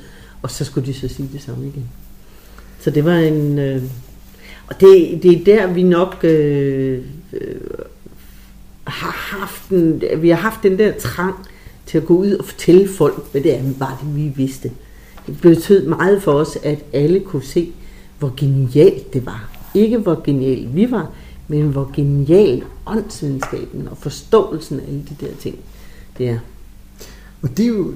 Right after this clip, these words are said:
Speaker 2: det er jo sin sag, at man sidder og taler om noget, der er sket i femogfirs og seksogfirs og otteogfirs. Men når man tænker på, at i to tusind og syv,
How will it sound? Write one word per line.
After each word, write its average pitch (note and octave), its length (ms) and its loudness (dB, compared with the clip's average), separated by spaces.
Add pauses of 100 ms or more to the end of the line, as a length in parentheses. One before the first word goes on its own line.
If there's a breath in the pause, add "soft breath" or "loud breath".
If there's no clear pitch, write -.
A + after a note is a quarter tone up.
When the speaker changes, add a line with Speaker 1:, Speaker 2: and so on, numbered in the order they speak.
(120)
Speaker 2:
det - 40 -2
er A#3 40 0
jo A#3+ 60 0
sin A3+ 240 -2
sag, - 280 0
at G3 80 0
man F#3 120 2
sidder E3 280 0
og - 60 -6
taler E3 300 0
om D#3+ 100 2
noget, C#3 240 4
der F3 60 0
er C#3 40 2
sket D#3 260 -2
i C#3 60 -2
femogfirs C#3 640 -2
og B2+ 80 -2
seksogfirs C#3 680 -2
og D3 140 -2
otteogfirs. D#3 600 -4 (440 loud breath)
Men C#3+ 120 2
når C#3 80 4
man C#3+ 100 2
tænker F#3+ 260 2
på, G3 280 2
at D#3 240 -2
i D3+ 40 -6
to - 260 -6
tusind F#3+ 320 -6
og D#3+ 60 -4
syv, - 320 -4